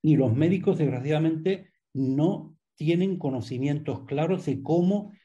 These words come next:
eh, cumplimentar un certificado de defunción. De hecho, cada semana nos están llamando desde el,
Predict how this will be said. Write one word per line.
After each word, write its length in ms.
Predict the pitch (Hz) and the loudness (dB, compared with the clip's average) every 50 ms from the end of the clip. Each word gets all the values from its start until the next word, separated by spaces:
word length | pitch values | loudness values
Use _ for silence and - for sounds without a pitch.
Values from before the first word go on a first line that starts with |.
| _ _ _ | _ _ _
eh, 500 | - 127 123 123 123 120 117 113 113 110 110 | -10 -8 -6 -6 -4 -4 -4 -4 -4 -4 0
cumplimentar 680 | 143 135 139 135 127 123 123 120 117 151 175 180 - - | 0 2 2 2 2 2 0 0 0 0 0 0 0 0
un 140 | 151 143 | 0 0
certificado 540 | - 160 147 - - 120 139 123 131 123 123 | 0 -2 -4 -4 -4 -6 -6 -4 -4 -4 -4
de 80 | 123 113 | -4 -4
defunción. 580 | - - 104 98 - - 98 90 - - - - _ _ _ | -4 -6 -6 -6 -6 -6 -8 -8 -8 -12 -16 -20 _ _ _
De 200 | 107 120 135 143 | -2 0 0 0
hecho, 340 | 151 - 131 117 - - - - - _ _ _ _ _ _ _ | 0 -2 -4 -6 -6 -8 -12 -16 -20 _ _ _ _ _ _ _
cada 260 | - 156 156 175 165 | 2 2 4 4 4
semana 580 | 156 - 170 160 170 170 185 196 214 214 214 - - - - - | 2 2 0 2 2 2 2 2 0 -2 -4 -8 -12 -18 -10 -4
nos 180 | 127 123 117 | -2 0 0
están 240 | 113 110 - 143 151 | 0 0 0 2 2
llamando 460 | 156 135 123 117 110 104 104 104 98 | 2 2 0 0 0 0 0 0 -2
desde 480 | 92 101 107 107 139 123 110 120 123 120 | -4 -4 -4 -4 -4 -4 -4 -4 -4 -4
el, 180 | 117 110 110 | -4 -6 -6